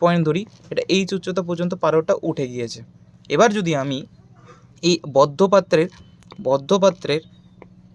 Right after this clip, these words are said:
বদ্ধ পাত্রে, বদ্ধ পাত্রে আবদ্ধ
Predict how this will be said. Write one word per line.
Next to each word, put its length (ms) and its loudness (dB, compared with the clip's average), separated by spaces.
বদ্ধ 220 0
পাত্রে, 320 0
বদ্ধ 180 0
পাত্রে 280 2
আবদ্ধ 320 2